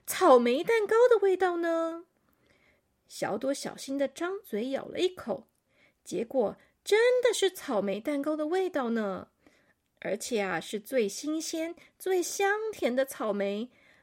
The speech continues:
搭配了最松软的蛋糕的口感，真是太神奇了！小朵忍不住一口接一口地吃了起来，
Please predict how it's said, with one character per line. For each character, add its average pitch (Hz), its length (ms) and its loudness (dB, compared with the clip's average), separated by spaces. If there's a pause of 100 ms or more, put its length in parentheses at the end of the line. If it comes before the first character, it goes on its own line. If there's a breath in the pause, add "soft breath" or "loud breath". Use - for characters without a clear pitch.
搭 208 160 -6
配 220 180 -4
了 190 100 0
最 214 300 -2
松 311 400 -8
软 262 220 -4
的 202 80 -6
蛋 302 240 -4
糕 302 160 -4
的 302 100 -2
口 226 300 -4
感， 277 340 -6 (460 soft breath)
真 269 240 2
是 294 100 -6
太 403 400 0
神 220 340 -2
奇 226 260 -6
了！ 226 480 -4 (1700 soft breath)
小 220 260 -4
朵 285 180 0
忍 240 160 -2
不 220 120 -8
住 240 340 -2 (180 loud breath)
一 285 100 -4
口 - 360 -6
接 392 320 2
一 - 20 -4
口 - 200 -6
地 - 120 -4
吃 - 260 -2
了 427 120 2
起 - 220 -6
来， 196 340 -6